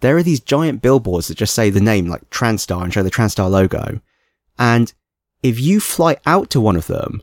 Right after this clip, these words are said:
you can actually find Emmanuel Mendez's body. And he was in the middle of hacking the billboard. And if you actually complete the hack, like, you know, you go up to the control console and, like, push the button to continue the upload,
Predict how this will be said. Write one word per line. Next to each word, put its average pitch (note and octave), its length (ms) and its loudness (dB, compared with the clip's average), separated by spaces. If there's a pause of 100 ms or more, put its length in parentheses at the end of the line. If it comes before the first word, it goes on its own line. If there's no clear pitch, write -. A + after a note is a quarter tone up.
(120)
you C3 100 2
can - 220 0
actually F3+ 300 0
find E3 500 2
Emmanuel A#2+ 480 2
Mendez's A2+ 600 2
body. G2 680 -2 (600)
And G#2+ 160 -2
he C3+ 160 2
was C3 300 2
in D#3 280 4
the C#3+ 100 6
middle C#3 600 2
of G#2 140 0
hacking B2+ 500 0
the A2+ 100 4
billboard. F#2+ 720 -2 (1120)
And A2+ 140 0
if A#2+ 100 2
you D#3+ 420 0 (120)
actually B2 300 0
complete D3 400 2
the G#2+ 80 -2
hack, F2 500 -4
like, F#2 220 0 (160)
you G#2 100 2
know, F2+ 80 2
you G2 160 4
go G#2 120 2
up - 80 -4
to - 60 -20
the - 60 -18
control G#2 320 0
console F#2+ 360 0
and, F#2+ 80 2
like, F2 180 -4 (300)
push - 180 -2
the G2 60 -4
button G2 160 0
to - 60 -10
continue G2 440 0
the G2+ 80 2
upload, E2+ 460 -4